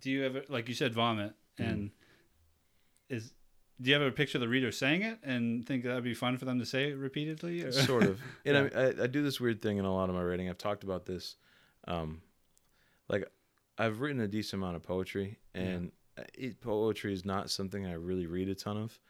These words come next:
Speaker 2: and it's not really something I'm, like, super interested in myself, but I've always kind of viewed poetry as, um, short pieces. And I view poetry as being interactive,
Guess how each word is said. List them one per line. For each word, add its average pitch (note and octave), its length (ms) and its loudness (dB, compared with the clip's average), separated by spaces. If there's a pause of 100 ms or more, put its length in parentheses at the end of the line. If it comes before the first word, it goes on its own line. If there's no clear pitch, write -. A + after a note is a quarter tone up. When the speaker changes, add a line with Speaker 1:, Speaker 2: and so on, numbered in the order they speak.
(320)
Speaker 2:
and F#2+ 140 -4
it's F#2 140 -4
not G2 260 -2
really F#2+ 200 0
something F2+ 380 -6
I'm, F2 160 -4
like, E2+ 200 -6
super F#2 340 -6
interested A2 460 -6
in D#2+ 120 -6
myself, D#2 560 -8
but F2+ 180 -2 (340)
I've F#2+ 120 -2
always G2+ 220 0
kind G2 160 -4
of F2 80 -4
viewed F2+ 220 -4
poetry F#2+ 460 -2
as, E2+ 380 -6 (100)
um, D#2+ 380 -8 (680)
short - 400 -2
pieces. - 500 -6 (580)
And A2 140 0
I G#2+ 100 2
view A2+ 200 0
poetry A2 500 0
as F2 80 -2
being F2+ 280 -4
interactive, D#2+ 680 -6